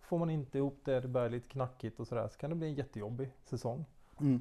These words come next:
Speaker 1: Framförallt då, som sagt, med tanke på förväntningar som finns. Det var
Speaker 2: Djärvt.
Speaker 1: min utläggning.
Speaker 2: Djärv, eh, gissning, <laughs> får man
Speaker 1: Väldigt
Speaker 2: säga.
Speaker 1: djärv. Ja, ja, jag skjuter väldigt brett, känner jag. Men, nej, men nu pratar vi om
Speaker 2: Mm.
Speaker 1: lagbygget. Det var
Speaker 2: Ja,
Speaker 1: ingen,
Speaker 2: ja.
Speaker 1: det var ingen
Speaker 2: Mm.
Speaker 1: tippning.
Speaker 2: Nej, nej,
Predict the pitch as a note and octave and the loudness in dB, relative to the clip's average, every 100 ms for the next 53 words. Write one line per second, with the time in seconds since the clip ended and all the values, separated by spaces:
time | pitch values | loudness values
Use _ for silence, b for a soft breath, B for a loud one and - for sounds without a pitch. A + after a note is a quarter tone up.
0 | - - G3+ F3 D#3 A2+ A#2 A#2 A#2 C3 | 0 6 8 10 10 10 6 0 -2 -2
1 | B2 A#2 - - B2+ A#2+ G#2+ - - - | 0 0 -2 -4 0 2 0 -4 -8 -6
2 | C3+ B2 A#2 C3 B2 - - - D3 - | -6 -6 -8 -10 -12 -14 -14 -8 -8 -10
3 | - - - - B B B B B C#3+ | -18 -20 -18 -18 B B B B B 0
4 | D#3+ F3 F3+ F3+ F3 C#3 B2+ A#2 G#2+ C#3 | 8 12 12 10 8 8 8 4 2 4
5 | C3 A#2 B2 B2 B2+ A#2+ A#2+ A#2+ - A#2 | 8 8 6 4 6 6 4 0 -2 -2
6 | A#2 - D3 F#3+ F3+ D3 D#3 C#3 D#3 B2 | -2 -2 12 12 12 12 12 12 12 10
7 | A2 C#3 C3+ C#3+ - - - B2+ B2+ C3 | 8 8 10 10 8 4 -4 0 2 2
8 | C3 C4 B2+ A#2+ A#2+ A#2 A2+ A#2 D3 - | 4 4 4 6 4 6 4 4 0 -2
9 | - A#2 A2 A2+ A#2 - - b b b | -4 0 0 0 0 0 -2 b b b
10 | A3 G3 - B B B C#3+ D#3+ E3 D3+ | -4 -4 -6 B B B 6 8 8 12
11 | D#3+ D#3 D3 C#3+ C#3 A2+ G#2+ A2 - B2 | 10 10 6 10 12 12 6 0 2 8
12 | C#3 B2+ A#2+ C3 C3+ A#2 G#2 B2 - G2+ | 10 10 8 4 4 4 2 0 -2 -6
13 | G#2+ B2 - - - B2 C#3+ - | -6 -8 -12 -10 4 8 10 10